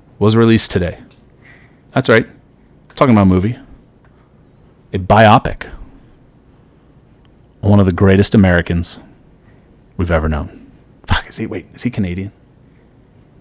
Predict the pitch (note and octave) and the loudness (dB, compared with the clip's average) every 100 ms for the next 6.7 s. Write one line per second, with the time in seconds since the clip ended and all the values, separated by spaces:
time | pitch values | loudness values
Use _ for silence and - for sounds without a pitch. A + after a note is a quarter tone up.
0 | _ _ _ _ _ _ _ _ - - | _ _ _ _ _ _ _ _ -12 -8
1 | F#2 E2+ D#2+ - - - _ _ _ _ | -6 -6 -8 -12 -20 -20 _ _ _ _
2 | _ _ _ _ _ _ _ _ _ _ | _ _ _ _ _ _ _ _ _ _
3 | _ _ _ _ - - C#3 B2 F#2 F2 | _ _ _ _ -6 0 0 0 -2 -6
4 | D#2 - - - - C3 G3 A3 G#3 E3 | -8 -12 -20 -20 0 6 8 10 8 8
5 | D3 C3+ A2 A2 C3 C3 C3 C3+ C3 A2+ | 8 6 2 2 4 4 4 4 4 4
6 | B2+ - A2 G2 F2+ G2+ E2 | 2 2 2 2 0 -2 -4